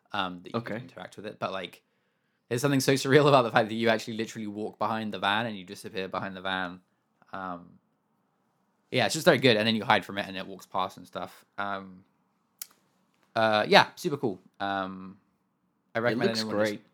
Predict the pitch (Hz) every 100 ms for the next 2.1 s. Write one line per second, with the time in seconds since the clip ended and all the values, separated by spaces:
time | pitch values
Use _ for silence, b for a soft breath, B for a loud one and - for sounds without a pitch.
0 | _ 107 107 110 98 95 104 - 90 92
1 | - 92 - 101 - - - - - -
2 | 50